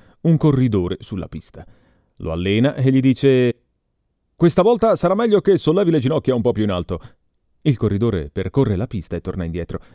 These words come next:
E costui gli dice: "Perché mai sollevi le ginocchia? Non ti ho detto di sollevare le ginocchia."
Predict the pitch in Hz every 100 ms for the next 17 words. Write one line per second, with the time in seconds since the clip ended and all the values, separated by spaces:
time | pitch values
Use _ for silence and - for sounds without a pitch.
0 | - _ - 208 160 139 123 110 107 113
1 | - _ _ - 262 320 285 95 117 110
2 | 117 113 110 85 - - _ _ - 226
3 | 262 208 175 120 107 156 135 110 120 104
4 | 95 80 - -